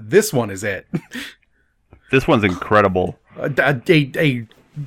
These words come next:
Speaker 1: locked room space mystery, uh, everyone talking out the problem is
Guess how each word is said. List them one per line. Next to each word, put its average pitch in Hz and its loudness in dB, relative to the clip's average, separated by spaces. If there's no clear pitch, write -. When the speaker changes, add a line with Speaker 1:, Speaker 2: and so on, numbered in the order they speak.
Speaker 1:
locked 160 2
room 185 4
space - 2
mystery, 127 2
uh, 123 0
everyone 147 2
talking 147 2
out 131 0
the 131 -4
problem 117 0
is 113 -4